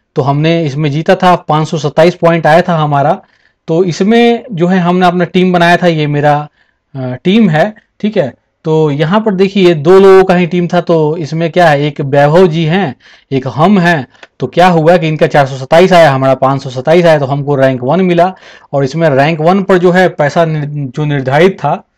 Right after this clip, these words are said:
वो हमको मिल गया, मतलब कि यहाँ पर जो है ना पैंतीस रुपया जो है हमने यहाँ पर जो है ना जीत लिया, समझे। तो ये इस तरह से हम, मेरा रैंक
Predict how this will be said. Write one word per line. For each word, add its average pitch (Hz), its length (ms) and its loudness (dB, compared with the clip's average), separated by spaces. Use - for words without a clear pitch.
वो 196 160 0
हमको 160 340 2
मिल 131 160 -2
गया, 127 220 -4
मतलब 151 300 -4
कि 214 300 -2
यहाँ 139 220 -2
पर 247 300 -2
जो 156 160 -2
है 220 140 2
ना 180 180 -4
पैंतीस 156 360 -2
रुपया 180 260 2
जो 160 140 0
है 165 120 0
हमने 143 320 -4
यहाँ 131 180 -6
पर 226 280 -6
जो 135 120 -4
है 196 100 0
ना 160 120 -2
जीत 123 300 -8
लिया, 113 280 -6
समझे। 175 240 0
तो 151 140 -2
ये 147 260 -2
इस 220 240 -4
तरह 170 160 0
से 175 120 -4
हम, 165 120 0
मेरा 165 220 2
रैंक 185 380 0